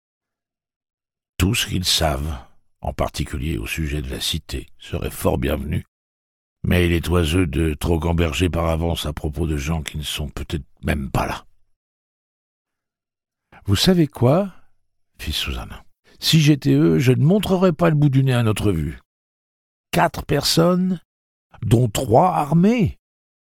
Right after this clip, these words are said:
Nous avons un coup sûr l'allure d'une bande de hors-la-loi de Teresi et Roland. Comment les appelles-tu déjà ? Des écumeurs. » Le pistolero posa sa main gauche sur la crosse en bois de santal de son revolver restant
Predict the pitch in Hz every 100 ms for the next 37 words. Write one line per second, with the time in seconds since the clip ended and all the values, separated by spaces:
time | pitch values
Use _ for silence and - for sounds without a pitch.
0 | _ _ _ _ _ 85 85 92 87 -
1 | - - 101 92 98 101 92 92 98 92
2 | 92 95 98 101 107 - 98 95 104 -
3 | 104 104 95 104 123 127 123 - - _
4 | _ _ - 156 160 147 151 160 139 180
5 | 180 165 185 175 - _ _ _ _ _
6 | _ _ _ - 87 87 95 - 92 87
7 | 71 65 57 - _ _ _ _ _ _
8 | _ _ _ _ _ _ _ _ - 78
9 | - - 87 78 78 104 - 82 76 80
10 | 85 80 76 87 95 - 80 76 - 80
11 | - 80 78 87 - 76 - 87 82 -
12 | 73 71 73 78 85 73 73 71 - 92